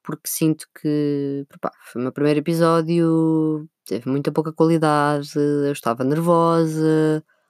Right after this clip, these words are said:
não dei as informações pela ordem que queria dar, não foi espontâneo. Pronto. E gostava de saber se, se gostavam de uma nova, hum,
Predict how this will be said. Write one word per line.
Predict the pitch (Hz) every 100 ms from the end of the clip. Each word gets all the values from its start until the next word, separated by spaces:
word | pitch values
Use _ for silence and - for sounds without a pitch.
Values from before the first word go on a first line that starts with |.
| _ _ _ _ _ _ -
não | 156 165
dei | 170 160
as | 151
informações | 151 151 151 143 151 -
pela | 139 139
ordem | 139 131 135
que | - -
queria | 123 127
dar, | 147 175 170 165 160 156 151
não | 151 143
foi | 135
espontâneo. | - 110 127 156 170 170 165 165 165 160 156 156 - - _ _ _ _ _ _ _ _ _ _ _ _ _ _ -
Pronto. | 123 107 - _ _ _ _ _ _ _
E | - 180 180 175
gostava | - 196 180
de | -
saber | 175 170
se, | - - - 165 160 156 151 151 147
se | 147 -
gostavam | 156 - - - - 165 160 156 156
de | 151 170
uma | 175 165
nova, | 156 156 147 147 143 139 135 135
hum, | 135 135 135 135